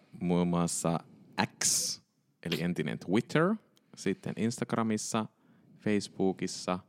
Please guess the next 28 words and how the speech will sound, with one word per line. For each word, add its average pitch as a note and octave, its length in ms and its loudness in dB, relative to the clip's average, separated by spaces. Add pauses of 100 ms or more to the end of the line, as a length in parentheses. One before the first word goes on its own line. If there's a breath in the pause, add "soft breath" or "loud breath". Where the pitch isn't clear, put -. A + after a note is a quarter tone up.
(280)
ehkä G#2 280 -6
TikTokissa. - 600 -6 (1300)
<laughs> A5+ 1120 2
Kummakin C3 300 8
katsoi G2 260 4
sen. G2 120 0
Oliko E3 280 0
meillä G2 200 6
vielä G2 320 8
joku? F#2 220 2 (100)
On G#2 180 6
meillä. D#2 280 2 (280 loud breath)
Joo. A#2+ 280 4 (360 soft breath)
Niin F#2+ 80 0
kaikissa G2 320 4
niissä F2+ 280 2
Falisvart F2 600 2 (140)
nimellä. A2+ 420 -2 (180)
Ja F#2+ 340 6
meillä F#2+ 260 2
voi F2 160 6
lähettää E2+ 680 0 (260 soft breath)
sähköpostia - 1000 -4 (1000 soft breath)
falisvart F#2 640 0 (140)
at E2+ 240 -2
gmail E2+ 380 0
piste - 240 -4
com. G#2 360 0